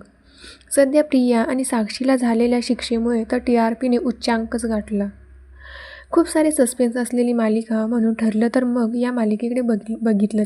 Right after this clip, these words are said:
जातं. एक रहस्य उलगडलं तरी काही रहस्य अजून बाकीच आहेत.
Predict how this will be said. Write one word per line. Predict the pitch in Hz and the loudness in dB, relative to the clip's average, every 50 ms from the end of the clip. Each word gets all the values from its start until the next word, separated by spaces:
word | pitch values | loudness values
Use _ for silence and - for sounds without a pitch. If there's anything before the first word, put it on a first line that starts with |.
| - | -2
जातं. | 226 214 - - 226 208 - _ _ _ _ - - - - _ _ - | -4 -6 -6 -8 -12 -12 -12 _ _ _ _ -20 -20 -20 -20 _ _ 4
एक | 262 262 262 | 4 4 4
रहस्य | 262 262 254 254 247 - 269 254 | 4 2 2 0 0 0 0 0
उलगडलं | 247 240 233 233 226 247 247 233 214 214 220 214 | 0 2 2 2 2 2 2 2 0 0 0 0
तरी | 269 269 | 0 -2
काही | 269 277 254 233 220 214 254 262 | -2 0 -2 -2 -2 0 0 0
रहस्य | 262 254 254 247 - - 247 226 240 - - - - - - _ | 0 0 0 -2 0 0 0 0 0 -2 -6 -16 -20 -20 -6 _
अजून | - 247 226 262 254 | -2 0 0 0 0
बाकीच | 247 240 220 202 - 220 208 - 226 | 0 0 0 0 0 0 0 0 0
आहेत. | 208 202 214 208 - | -2 -2 -2 -4 -6